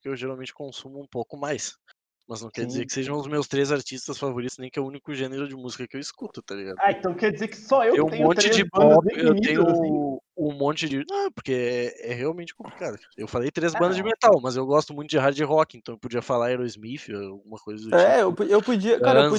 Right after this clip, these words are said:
Speaker 3: podia
Speaker 1: sei lá.
Speaker 3: listar três
Speaker 1: Eu,
Speaker 3: bandas
Speaker 1: eu
Speaker 3: favoritas de cada
Speaker 1: escuto,
Speaker 3: gênero.
Speaker 1: é, eu escuto pop, cara. Tem um, uma, um dos negócios que tá aqui no meu top artistas do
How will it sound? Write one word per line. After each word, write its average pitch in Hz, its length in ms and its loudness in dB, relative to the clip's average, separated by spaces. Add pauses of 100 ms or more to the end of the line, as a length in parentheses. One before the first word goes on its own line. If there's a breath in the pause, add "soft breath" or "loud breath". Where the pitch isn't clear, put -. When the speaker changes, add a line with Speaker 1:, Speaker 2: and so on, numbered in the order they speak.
Speaker 3:
podia 208 100 6
Speaker 1:
sei 220 120 0
lá. - 80 -2
Speaker 3:
listar 190 260 6
três 208 300 2
Speaker 1:
Eu, 202 60 -2
Speaker 3:
bandas 214 240 2
Speaker 1:
eu 147 40 0
Speaker 3:
favoritas 196 420 -2
de - 60 -20
cada 196 240 -2
Speaker 1:
escuto, 156 160 0
Speaker 3:
gênero. 147 380 0
Speaker 1:
é, 339 300 2
eu 156 40 0
escuto - 380 -6
pop, 226 400 6
cara. 131 240 0
Tem 175 180 -4
um, 190 380 -4
uma, 214 500 -2
um 202 160 -6
dos 220 160 -6
negócios 202 340 2
que - 80 -14
tá 202 100 0
aqui 175 180 -6
no 190 80 -8
meu 165 840 -2
top 170 260 4
artistas 165 540 -2
do 143 840 -6